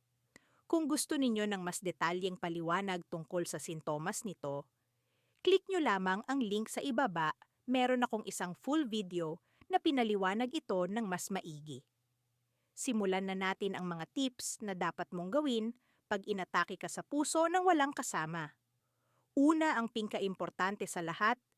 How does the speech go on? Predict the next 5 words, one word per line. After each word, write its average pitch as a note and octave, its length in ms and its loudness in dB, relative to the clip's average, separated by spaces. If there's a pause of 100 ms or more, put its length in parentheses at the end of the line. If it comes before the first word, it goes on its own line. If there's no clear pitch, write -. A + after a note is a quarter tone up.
(300)
ay F#3+ 240 2
tumawag G#3+ 560 4
sa A#3+ 120 -2
emergency G3 600 -2
services. E3+ 880 -6